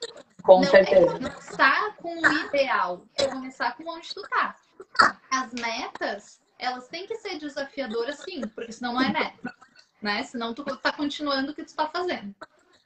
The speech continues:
Speaker 2: Então,
Speaker 1: Sim.
Speaker 2: as metas, elas devem ser desafiadoras, mas não impossíveis. Elas não podem nos desmotivar. Então, imagina, cara, eu tô,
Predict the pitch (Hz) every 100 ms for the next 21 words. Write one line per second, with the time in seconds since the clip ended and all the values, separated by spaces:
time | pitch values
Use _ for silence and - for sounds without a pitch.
0 | - 240 - - 269 254 233 302 349 302
1 | 277 _ 269 269 262 277 359 339 - 302
2 | 285 269 269 - 233 220 202 - - -
3 | - _ _ - - 247 254 262 262 254
4 | 285 - 302 254 208 - 208 - _ _
5 | - _ - - - 233 254 262 277 285
6 | 311 349 339 311 269 269 277 269 - 247
7 | 220 180 - - _ _ _ - - -
8 | 294 349 359 381 381 339 277 226 - 349
9 | 285 277 294